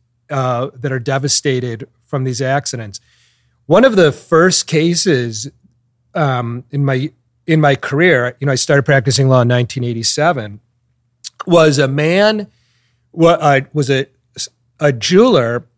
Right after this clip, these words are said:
in, uh, Chicago. He was from India, and he, uh, brought his family over here, and he was selling wholesale diamonds in the United States, in his office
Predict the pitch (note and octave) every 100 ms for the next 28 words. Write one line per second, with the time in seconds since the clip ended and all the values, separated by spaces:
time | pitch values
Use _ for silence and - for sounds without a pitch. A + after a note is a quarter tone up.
0 | _ D#3+ D3 C#3 C3 B2 A#2+ - - D#3+
1 | D#3+ D3 C#3 C3 B2 B2+ - _ _ _
2 | _ _ _ _ G3+ F3+ - D#3+ F#3+ A3+
3 | F#3+ C#3+ C3+ C#3+ - _ _ E3 D3+ B2
4 | D#3+ E3 E3+ E3 E3+ _ _ _ _ _
5 | _ F3 C#3+ B2+ D3 D#3+ F3+ - F3 E3+
6 | D#3+ C#3+ C3+ B2+ C#3 C#3 B2+ D3 C#3 B2
7 | - - - D#3+ D#3 D3+ C#3+ - _ -
8 | - F#3+ F#3 G3 F3+ D#3 D3 C#3+ C3 B2
9 | A#2+ A#2+ A#2+ - _ _ _ _ _ -
10 | F#3+ F#3+ E3+ D#3 D#3+ C3 C3+ C#3 C#3 C3
11 | C#3 C#3+ - C#3 -